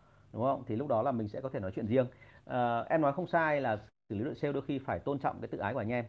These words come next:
Bởi vì nếu như mà để anh em tự ái nhiều quá thì sau này là đôi khi anh em phản ứng nó rất là mạnh và nó rất là gắt. Thành ra là mất luôn cả đội sale ấy chứ không đùa đâu. Thành ra là chúng ta đôi khi là phải chấp nhận cái chuyện đó. Nhưng mà bao giờ cũng thế, là khi xử lý đội sale như vậy thì mình nên xử lý riêng.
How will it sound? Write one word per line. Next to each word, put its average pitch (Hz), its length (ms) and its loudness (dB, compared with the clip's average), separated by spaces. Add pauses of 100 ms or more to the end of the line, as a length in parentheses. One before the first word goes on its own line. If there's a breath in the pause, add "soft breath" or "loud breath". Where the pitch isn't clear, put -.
(160)
Bởi 113 120 0
vì 95 80 0
nếu 107 180 4
như 185 160 0
mà 131 80 -2
để 98 80 0
anh 92 80 -2
em 123 120 -2
tự - 100 -8
ái 107 160 -4
nhiều 127 160 0
quá 95 360 0
thì 123 80 -6
sau 117 160 -6
này 107 180 -2
là 95 220 -2
đôi 123 200 -2
khi 127 100 -2
anh 110 160 0
em 113 120 -2
phản 107 160 -4
ứng 87 180 -4
nó 117 60 -4
rất 180 120 0
là 156 60 -2
mạnh 107 160 0 (420 soft breath)
và 101 120 0
nó 101 100 -2
rất 185 140 0
là 110 80 -2
gắt. 160 180 4 (420)
Thành 107 160 -4
ra 120 100 -2
là 110 100 0
mất 127 160 2
luôn 175 140 2
cả 104 80 -2
đội 90 120 -4
sale 135 160 2
ấy 120 120 -2
chứ 131 60 -8
không 120 100 -6
đùa 107 140 2
đâu. 110 120 2 (440 loud breath)
Thành 110 160 -2
ra 123 100 0
là 113 100 2
chúng 107 180 -6
ta 135 160 2
đôi 131 200 -2
khi 131 180 0
là 113 220 0
phải 92 140 -4
chấp 151 140 -6
nhận 170 140 -2
cái 107 120 -4
chuyện - 100 -4
đó. 90 240 0 (100)
Nhưng 131 200 -2
mà 110 120 0
bao 120 140 4
giờ 120 140 4
cũng 92 120 -6
thế, 113 300 -2
là 104 180 -4
khi - 280 -4
xử 135 120 -6
lý 92 100 0
đội - 100 -6
sale 123 200 -2
như 117 80 -4
vậy 113 160 0 (360 soft breath)
thì 113 140 -2
mình 107 120 0
nên 120 120 -2
xử 98 120 -6
lý 90 120 -2
riêng. 156 180 4